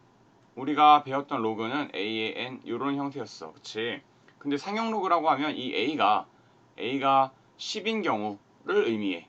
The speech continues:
그래서 로그 십의 N 요런 형태를 상형 로그 하는데, 상형 로그라고 이름까지 주어줬으니까 우리가 이 십이라는 녀석을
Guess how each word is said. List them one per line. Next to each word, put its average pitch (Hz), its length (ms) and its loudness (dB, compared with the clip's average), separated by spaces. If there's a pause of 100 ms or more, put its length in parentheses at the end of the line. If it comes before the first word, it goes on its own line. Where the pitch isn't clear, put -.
그래서 110 280 -6
로그 101 560 -2 (180)
십의 175 640 -4
N 127 320 -2
요런 139 240 0
형태를 143 380 -6
상형 185 280 -4
로그 127 200 -2
하는데, 135 500 0 (340)
상형 220 300 -2
로그라고 190 400 2
이름까지 175 500 2
주어줬으니까 135 1000 2
우리가 110 440 2 (280)
이 117 80 -8
십이라는 202 560 0
녀석을 113 440 -4